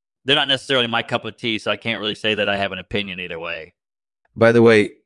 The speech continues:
Speaker 2: what's your opinion on Oasis?
Speaker 1: Yeah, I don't really have one. Honestly, I've never really listened to them all that much.
Speaker 2: That's reasonable. They're not everybody's cup of tea. Thanks for speaking with us, Mark. We appreciate it.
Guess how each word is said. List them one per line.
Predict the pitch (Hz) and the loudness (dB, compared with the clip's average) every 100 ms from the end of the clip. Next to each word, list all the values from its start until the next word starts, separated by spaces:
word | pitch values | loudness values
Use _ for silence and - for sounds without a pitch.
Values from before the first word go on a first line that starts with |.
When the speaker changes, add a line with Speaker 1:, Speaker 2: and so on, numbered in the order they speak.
| - | 0
Speaker 2:
what's | 120 135 - | 2 2 4
your | 135 | 4
opinion | 117 113 113 107 98 | 4 4 4 6 6
on | 92 90 101 | 4 2 2
Oasis? | 92 92 90 - 85 - - _ _ _ _ | 4 4 2 -2 -8 -8 -20 _ _ _ _
Speaker 1:
Yeah, | - 80 156 156 | -4 -2 0 -2
I | |
don't | 165 143 | -2 -2
really | 135 120 | -2 0
have | 127 117 | -2 -2
one. | 101 95 90 107 _ 135 | -4 -6 -8 -16 _ -4
Honestly, | 170 165 131 127 | -4 -2 0 0
I've | |
never | 151 139 | 0 -2
really | 131 113 | 0 0
listened | 101 - 101 | -2 -8 -14
to | |
them | 95 98 | -12 -8
all | 95 | -6
that | 92 | -6
much. | 98 98 - - _ _ _ _ _ - | -6 -8 -8 -16 _ _ _ _ _ -10
Speaker 2:
That's | 87 - | -8 -2
reasonable. | 98 87 87 80 82 - | -2 -2 -4 -8 -10 -6
They're | 85 | 0
not | 104 101 | 2 2
everybody's | 92 92 87 85 - | 0 -2 -2 -4 -6
cup | 82 80 | -12 -12
of | |
tea. | - 76 71 _ _ | -10 -10 -10 _ _
Thanks | 113 117 | 0 0
for | 117 | -4
speaking | - - 107 101 | -6 -2 0 2
with | 95 | 2
us, | 95 - | 0 0
Mark. | 104 101 - | 0 0 0
We | 98 | -2
appreciate | - 110 - 101 95 | 0 -4 0 2 4
it. | 95 85 | 2 0